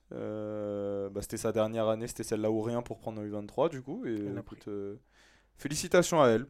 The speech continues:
Speaker 1: Beau top pour toi.
Speaker 2: Félicitations, ouais, ouais aussi. Est-ce que t'as un autre top ?
Speaker 1: Bien sûr.
Speaker 2: Bien sûr, bien sûr,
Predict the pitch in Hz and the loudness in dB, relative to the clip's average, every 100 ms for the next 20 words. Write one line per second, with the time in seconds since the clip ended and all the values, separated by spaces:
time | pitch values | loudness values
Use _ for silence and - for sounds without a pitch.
0 | - 123 135 147 131 135 - 139 131 - | -10 0 4 6 4 2 -6 -6 -6 -10
1 | 131 - 139 131 139 143 175 156 151 151 | -14 -12 -14 -12 -10 -8 -2 -2 -2 -6
2 | 147 _ _ - - 214 202 185 - 143 | -10 _ _ -12 -4 4 6 4 2 -2
3 | - - - - _ 95 - 98 90 - | -4 -12 -20 -20 _ -20 -14 -12 -12 -14
4 | - - - - - - - 170 - - | -18 -10 -10 -10 -14 -20 -20 -18 -16 -14
5 | - - - | -16 -16 -20